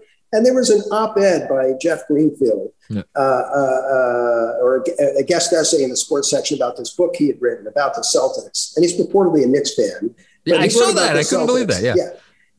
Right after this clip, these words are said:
Speaker 1: And basically, he, you know, he had some argument in there that, uh, you know, we Knicks fans, and, and he's using the term "we," including himself, uh, never got our full measure of revenge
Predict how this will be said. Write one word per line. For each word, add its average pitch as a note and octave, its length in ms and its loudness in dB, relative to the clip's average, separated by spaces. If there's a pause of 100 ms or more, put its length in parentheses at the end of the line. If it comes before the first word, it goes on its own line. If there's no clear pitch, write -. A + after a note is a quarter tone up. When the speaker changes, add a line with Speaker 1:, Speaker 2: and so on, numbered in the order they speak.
Speaker 1:
And G3 440 0
basically, A#3 460 2
he, G3 300 0
you A#3 60 -4
know, B3 100 0
he A3 80 0
had A#3+ 120 -2
some G#3 160 -2
argument F#3 380 2
in C#3+ 80 2
there D3 220 2
that, C#3+ 420 -2 (100)
uh, C#3 400 -2 (220)
you D3 80 -2
know, D#3 400 2
we G#3 160 2
Knicks G#3 300 2
fans, C#3+ 760 -2 (340)
and, C#3+ 320 0
and C#3 120 2
he's D3 140 2
using F3 260 4
the B2+ 60 0
term C#3 320 4
"we," D#3 260 6
including C#3 380 4
himself, A#2 480 0 (480)
uh, E3 380 4
never B3 240 4
got A#3 180 2
our F3+ 160 -2
full F#3+ 180 2
measure F3+ 380 2
of D3 80 -4
revenge B2+ 800 -2